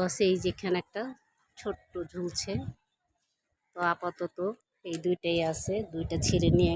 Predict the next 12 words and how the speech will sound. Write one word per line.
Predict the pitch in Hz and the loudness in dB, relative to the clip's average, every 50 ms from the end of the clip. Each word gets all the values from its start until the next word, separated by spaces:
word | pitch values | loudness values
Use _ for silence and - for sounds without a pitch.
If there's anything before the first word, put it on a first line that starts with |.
| 165 | 0
গেলাম। | 170 160 156 160 160 185 240 277 - - - - - - - - - - _ - - - - - - - - - - | -2 -2 0 0 0 -2 -2 -4 -6 -12 -12 -10 -10 -12 -14 -18 -20 -20 _ -16 -8 -8 -8 -6 0 2 6 8 10
তো | - - 208 202 202 - - - - - - - - | 10 10 10 8 8 8 6 6 4 2 4 8 8
ছোটোখাটো | - 247 - - 240 - - 220 - 226 220 - | 8 8 8 6 6 4 2 2 2 2 2 4
সংসারে | - 190 403 392 - 247 220 202 - 233 - - - - - - - - - - - - - 196 | 4 6 6 6 8 8 10 10 10 10 8 4 2 -2 -6 -4 0 4 6 8 10 10 8 8
এই | 202 185 - | 6 6 6
দুটাই | 190 190 - - 196 202 226 269 311 - _ _ _ _ _ _ _ _ _ _ _ _ _ _ - | 6 6 6 6 6 6 6 4 0 -6 _ _ _ _ _ _ _ _ _ _ _ _ _ _ 0
এনাফ | 180 180 175 170 160 151 - - - - _ _ _ - 185 170 | 2 4 4 4 4 2 0 -4 -18 -20 _ _ _ -10 -4 2
ভাজির | 170 180 165 160 170 165 165 156 | 4 4 4 4 2 0 0 0
জন্য। | 160 156 147 147 147 147 156 151 - - - - - _ _ - - _ _ _ _ _ _ _ _ _ _ _ _ _ _ _ _ _ _ _ _ _ _ _ _ - - - _ _ _ _ - - - - - - - - - - - - - - | 0 0 2 0 0 0 0 0 0 -2 -2 -4 -6 _ _ -20 -20 _ _ _ _ _ _ _ _ _ _ _ _ _ _ _ _ _ _ _ _ _ _ _ _ -20 -20 -20 _ _ _ _ -6 -4 -4 -2 -2 2 4 4 6 6 4 4 6 6
তো | - 240 233 220 214 202 | 8 8 10 10 10 10
আপনাদেরকে | - - 208 214 208 226 214 208 208 - - 214 - - - - - - - - - - - - - - - - _ _ _ - - - - - - - - - - - _ _ _ - - | 10 12 12 12 12 12 12 12 12 12 12 12 12 12 12 12 12 10 8 8 6 4 2 -14 -18 -20 -20 -20 _ _ _ -16 -16 -16 -16 -16 -20 -18 -16 -16 -16 -16 _ _ _ -8 -4
এটা | 202 - 196 | 0 2 4